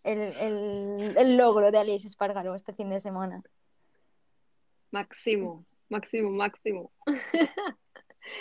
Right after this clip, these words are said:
Speaker 2: Es que, es que Aleix Espargaró durante toda la temporada lo ha dicho, ¿no? Que tenían ya la moto, la moto había dado sus pasos hacia adelante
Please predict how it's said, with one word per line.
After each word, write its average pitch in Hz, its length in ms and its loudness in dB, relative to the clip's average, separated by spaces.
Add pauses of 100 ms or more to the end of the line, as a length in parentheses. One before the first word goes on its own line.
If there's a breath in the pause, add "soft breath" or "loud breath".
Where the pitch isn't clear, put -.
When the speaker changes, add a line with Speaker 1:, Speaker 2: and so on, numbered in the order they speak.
(180 loud breath)
Speaker 2:
Es 233 180 2
que, 247 300 2
es 220 100 -8
que 254 80 -8
Aleix 240 240 -4
Espargaró 226 460 -8
durante 226 280 -14
toda 202 160 -16
la 220 100 -12
temporada 226 600 -14 (420 soft breath)
lo 214 200 -4
ha 208 80 -6
dicho, 196 340 -8
¿no? 196 160 -10
Que 214 80 -10
tenían 202 400 -8
ya 226 160 -6
la 214 140 -10
moto, 208 260 -10
la 202 140 -10
moto 175 160 -12
había 190 160 -8
dado 190 160 -14
sus - 180 -20
pasos 175 300 -10
hacia 180 220 -8
adelante 175 500 -8